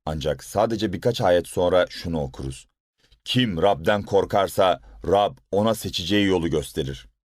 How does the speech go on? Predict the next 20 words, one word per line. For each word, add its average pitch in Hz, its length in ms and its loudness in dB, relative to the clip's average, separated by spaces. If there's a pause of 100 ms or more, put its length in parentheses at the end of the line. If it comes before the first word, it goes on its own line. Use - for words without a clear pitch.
(280)
Mezmurlar, 73 600 -4 (220)
yirmi 71 300 -6
beşinci 73 400 -6
bölüm, 82 420 -4
on 78 140 -6
ikinci 69 420 -6
ayet. 69 360 -4 (440)
Esasen 135 580 0 (120)
Rab'den 101 420 0
korkanlar 123 540 0
gerçekten 110 560 -2
alçak 104 360 -2
gönüllüdür. 78 560 -6 (420)
Ve 92 60 0
gerçekten 131 580 0
alçak 127 360 0
gönüllü 117 340 0
olanlar 107 480 2 (120)
Rab'den 82 400 0
korkar. 69 520 -4